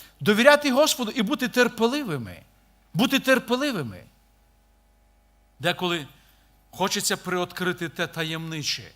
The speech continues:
Але коли Господь його не приоткриває для нас,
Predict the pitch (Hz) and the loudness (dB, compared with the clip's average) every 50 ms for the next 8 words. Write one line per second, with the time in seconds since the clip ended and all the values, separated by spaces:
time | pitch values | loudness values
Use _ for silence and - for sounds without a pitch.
0 | _ _ _ _ _ _ _ _ _ _ _ _ _ _ - 160 165 170 170 170 | _ _ _ _ _ _ _ _ _ _ _ _ _ _ -4 -2 2 2 2 2
1 | 160 143 117 - - - _ _ _ _ _ _ _ _ _ - - 180 190 208 | 2 0 -2 -8 -16 -20 _ _ _ _ _ _ _ _ _ -4 -2 0 2 2
2 | 202 208 202 - - 226 196 202 202 214 196 180 208 262 - - 240 247 247 233 | 2 2 0 0 0 0 0 2 2 2 4 6 6 6 6 6 6 6 6 6
3 | - - 220 220 220 233 226 226 214 208 156 180 208 202 196 180 147 120 - - | 4 2 2 6 8 8 8 8 8 4 2 2 0 2 2 2 0 0 -2 -6
4 | - - | -6 -8